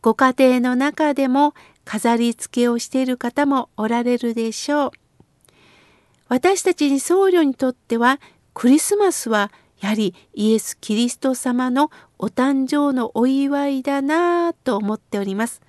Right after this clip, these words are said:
実は僧侶の方の中でも、学生時代はカトリックの学校に通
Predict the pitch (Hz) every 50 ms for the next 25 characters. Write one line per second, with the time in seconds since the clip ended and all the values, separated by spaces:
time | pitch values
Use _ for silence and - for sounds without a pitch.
0 | _ _ _ _ _ _ _ _ _ _ _ _ _ _ _ _ - 320 - -
1 | 440 427 403 359 - 392 427 440 453 - 415 381 349 330 294 - 277 269 - 294
2 | 277 285 285 277 302 302 - 302 277 254 247 240 262 285 285 - - - - -
3 | _ - 208 214 - - - - - - 370 381 381 392 - - 403 - 427 381
4 | 359 311 262 240 233 254 247 - - - - _ - - 254 - 349 392 415 427
5 | 427 - - 330 330 285 247 254 247 - _ - 262 262 254 254 240 -